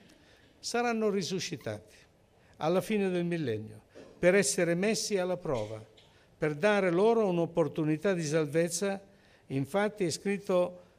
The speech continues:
in secondo Pietro tre nove, per i vostri appunti, secondo Pietro tre nove, è scritto che Dio non gode della morte di nessuno, ma desidera ardentemente che tutti giungano al ravvedimento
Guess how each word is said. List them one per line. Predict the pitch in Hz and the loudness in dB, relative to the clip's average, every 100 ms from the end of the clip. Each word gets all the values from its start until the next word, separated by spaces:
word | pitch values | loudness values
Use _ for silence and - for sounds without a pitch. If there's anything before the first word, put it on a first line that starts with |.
| _ | _
in | 135 131 | -8 -6
secondo | - 147 175 165 151 | -6 -6 -4 -2 -4
Pietro | 147 170 160 160 135 | -2 -2 -2 -2 -4
tre | 131 160 | -2 -2
nove, | 156 151 147 156 180 | 0 0 0 -2 -4
per | 165 | -6
i | 135 | -4
vostri | 143 147 165 | -4 -4 -4
appunti, | 160 196 202 175 151 151 - _ _ _ | -4 -4 -4 -4 -6 -8 -18 _ _ _
secondo | - - 113 151 147 | -16 -12 -6 -4 -4
Pietro | 139 160 147 143 | -4 -4 -2 -4
tre | 143 170 | -4 -4
nove, | 165 202 175 143 - | -2 -2 -2 -4 -4
è | 151 | -6
scritto | - 226 226 180 | -4 -6 -4 -4
che | - 185 156 | 0 -2 0
Dio | 220 240 | 0 0
non | 208 190 202 | 2 0 0
gode | 196 220 180 135 135 | 4 6 6 4 -2
della | 135 135 | 0 -2
morte | 135 151 147 147 | -2 -2 -2 -4
di | 123 135 | -4 -4
nessuno, | 139 - 180 185 185 180 - - - - | -4 -4 -4 -4 -4 -8 -14 -20 -20 -10
ma | 120 135 | -6 -2
desidera | 143 139 208 196 185 175 175 - | -2 0 -2 2 2 2 0 -4
ardentemente | 185 208 175 175 170 170 147 143 127 120 147 131 - - - _ | -2 -2 0 -2 -2 -2 -2 -2 -4 -6 -8 -10 -12 -20 -20 _
che | - 151 | -4 -4
tutti | - 254 - 180 | -2 -4 -4 -6
giungano | 135 139 220 226 208 208 202 202 - - | -4 -2 0 0 0 -2 -2 -8 -14 -12
al | - 151 | -6 -4
ravvedimento | 143 143 143 143 139 131 123 - 127 | -2 -4 -4 -4 -4 -6 -8 -10 -12